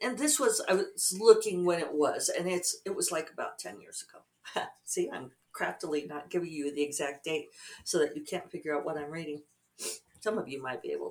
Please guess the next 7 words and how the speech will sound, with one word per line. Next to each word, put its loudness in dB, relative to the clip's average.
to -10
anyway, -12
if -20
you -14
know -8
me. -14
But 6